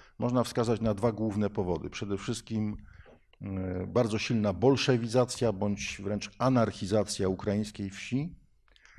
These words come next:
i pewne niezrozumienie przez ukraińskie, ówczesne ukraińskie elity,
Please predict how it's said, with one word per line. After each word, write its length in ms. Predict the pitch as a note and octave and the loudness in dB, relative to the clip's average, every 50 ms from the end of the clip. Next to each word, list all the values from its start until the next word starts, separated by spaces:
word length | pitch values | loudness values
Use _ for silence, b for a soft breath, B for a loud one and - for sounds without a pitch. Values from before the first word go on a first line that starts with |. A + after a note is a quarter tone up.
| b b b b b b b b b b b - | b b b b b b b b b b b -16
i 60 | B2 - | -8 -6
pewne 240 | - A#2+ A2+ A#2+ | -2 0 2 4
niezrozumienie 1120 | A#2 A2+ B2 C3+ C#3+ C3+ A2+ G#2 C3 B2 A#2+ A2+ G2+ B2 A#2+ A#2+ B2 C3+ C#3 C3 A2+ G#2 F#2+ | 4 6 6 6 6 6 6 6 6 6 4 4 4 4 4 6 6 6 6 6 4 2 2
przez 680 | F2+ - - - - F#2+ F#2 F#2 - - - - - | 0 -4 -6 -4 -2 0 0 0 0 -2 -2 -2 -4
ukraińskie, 760 | - - - G#2 - - G#2+ G#2+ A#2 B2 A#2+ - - - A2 - | -4 -4 -6 -4 0 0 2 4 4 2 2 0 -2 -4 -6 -4
ówczesne 580 | - G#2+ - - - D#3+ C3 - - G#2 G2 | -4 -6 -2 2 2 2 2 2 2 0 0
ukraińskie 580 | F#2+ F#2+ G2+ G2 G2 G#2+ G#2 - - - F2+ - | 0 0 0 0 0 0 0 -2 -2 -4 -2 -2
elity, 580 | G2 F#2+ G2 G2 G2 - A2+ B2 C#3 D#3+ F3 | 0 0 -2 -2 -2 0 0 2 2 0 -2